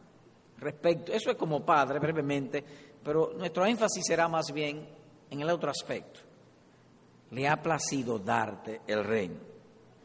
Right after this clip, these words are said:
Y empezamos con esto. Es un estímulo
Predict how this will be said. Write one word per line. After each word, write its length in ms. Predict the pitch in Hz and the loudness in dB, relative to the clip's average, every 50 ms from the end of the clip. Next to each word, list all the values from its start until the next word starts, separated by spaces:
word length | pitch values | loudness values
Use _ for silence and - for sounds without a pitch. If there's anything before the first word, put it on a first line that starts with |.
| - - - - - - - - - - | -20 -20 -20 -20 -20 -20 -20 -20 -16 -12
Y 60 | - | -10
empezamos 440 | 175 180 233 - - 254 233 240 220 - | -8 -4 -2 0 2 4 4 4 2 4
con 160 | - 190 170 160 | 4 4 4 4
esto. 380 | 151 127 - - - - - - - - - - - - - - - - - - - - - - - - | 2 0 -2 -4 -8 -10 -12 -18 -20 -20 -20 -20 -20 -20 -20 -20 -20 -20 -20 -20 -20 -20 -20 -20 -14 -10
Es 160 | - 139 - 185 | -8 -4 0 4
un 100 | 185 185 | 4 6
estímulo 1160 | 185 180 - - - 269 285 277 285 277 269 254 247 240 240 240 - - - - - - | 6 4 2 2 2 2 4 6 6 6 8 10 12 12 12 10 8 2 -4 -6 -8 -10